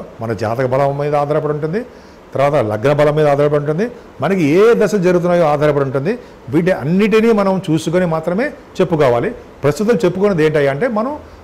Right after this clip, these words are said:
గోచ-, గోచార బట్టి చెప్పుకుంటున్నాం, మీరు రాశుల ప్ర-, ప్రభావాన్ని చెప్పుకుంటున్నాం. అలాగే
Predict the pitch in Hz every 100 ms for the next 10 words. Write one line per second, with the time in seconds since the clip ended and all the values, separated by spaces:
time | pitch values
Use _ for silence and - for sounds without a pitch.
0 | - 123 160 190 120 175 190 185 160 151
1 | 190 170 143 131 127 110 117 117 131 185
2 | 208 165 156 147 139 147 170 139 127 110
3 | 98 - - - - - - 104 101 160